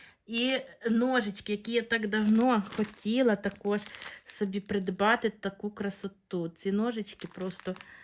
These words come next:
неймовірна красота. Дуже гарненькі. Такі, вообще. Дякую дівчинці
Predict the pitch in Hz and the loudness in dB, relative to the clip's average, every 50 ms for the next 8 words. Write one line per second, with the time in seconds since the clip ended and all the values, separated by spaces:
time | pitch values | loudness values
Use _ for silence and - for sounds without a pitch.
0 | - - - - - _ _ _ - - 202 208 226 233 240 240 214 190 180 170 | -20 -20 -20 -20 -20 _ _ _ -6 -2 2 2 4 4 2 2 2 0 0 0
1 | 165 170 170 170 - - 170 165 - - 147 _ - 156 156 156 160 - - _ | -2 -4 -6 -6 -6 -8 -10 -8 -10 -12 -14 _ -12 -10 -10 -10 -12 -16 -20 _
2 | _ _ - - - - _ _ - - 180 - 196 202 190 175 170 165 160 - | _ _ -20 -20 -20 -20 _ _ -20 -20 -12 -6 -4 -4 -4 -4 -4 -6 -6 -6
3 | 165 165 165 - 175 180 185 - 269 269 240 220 - 185 175 - - - - - | -6 -6 -4 -4 -4 -2 -2 -2 -2 -2 -4 -6 -8 -12 -12 -14 -16 -20 -20 -20
4 | - - - - - - - - - - - _ - - - - 175 - - - | -20 -18 -18 -18 -18 -20 -20 -20 -20 -20 -20 _ -20 -16 -14 -14 -14 -14 -12 -10
5 | - 180 180 175 - - _ - - - - - - 180 185 185 - - - - | -6 -6 -6 -6 -10 -16 _ -20 -20 -20 -20 -18 -14 -12 -12 -12 -10 -10 -8 -4
6 | 180 160 170 170 - - - - - - - - - - - - - - - - | -4 -4 -6 -6 -12 -16 -16 -16 -16 -16 -16 -18 -20 -20 -20 -20 -20 -20 -20 -20
7 | _ _ _ - 190 175 175 208 202 220 254 262 254 - 240 220 202 196 180 180 | _ _ _ -10 -8 -2 0 2 4 4 4 4 4 2 4 4 4 0 0 -4
8 | 208 233 269 294 - - 262 220 202 202 - 180 165 175 | -4 -4 -4 -4 -4 -2 0 0 0 -2 -4 -8 -10 -10